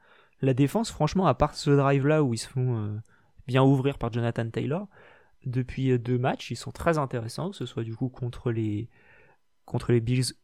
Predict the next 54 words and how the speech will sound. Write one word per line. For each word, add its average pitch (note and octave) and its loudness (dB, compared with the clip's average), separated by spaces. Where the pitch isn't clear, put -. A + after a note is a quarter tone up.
et C3+ 8
contre B2+ -2
les A2+ 0
Colts, F#3 2
qui - -6
ont A#2 -4
quand A#2+ -2
même A2+ 0
deux B2 4
bonnes B2 2
attaques. D3 -2
Euh, A#2+ 4
là, C#3 8
contre C3+ 2
les A#2+ 6
Niners, C#3 2
qui C3 0
est - 0
une A#2 2
attaque C3 2
qui - -6
est A2 0
un A2+ 0
peu C3 2
moins C#3 4
explosive, C3+ 0
j'ai, A2+ -2
je B2 0
pense F#3 -2
qu'on A#2+ -8
peut B2+ 0
voir C3 2
un, A2+ -2
un A#2 -2
bon B2 -4
match C#3 -4
de C3 -2
la A#2 0
part A#2+ -2
de A2+ -4
cette A#2 -8
défense A#2+ -2
des, A2 -6
des B2+ 4
Jaguars, B2+ 4
mais A2+ -2
après, A#2+ 0
je - -8
pense - -4
que - -2
le A#2 -4
talent B2+ 4
des A#2+ 2
forty-niners B2 0